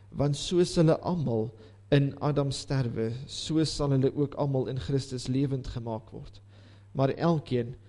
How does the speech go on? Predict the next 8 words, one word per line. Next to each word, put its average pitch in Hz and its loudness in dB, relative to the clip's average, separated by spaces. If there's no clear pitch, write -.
in 131 0
sy 131 -4
eie 131 0
orde. 123 -4
As 139 0
eerstelinge 117 -2
Christus, - -6
daarna 127 0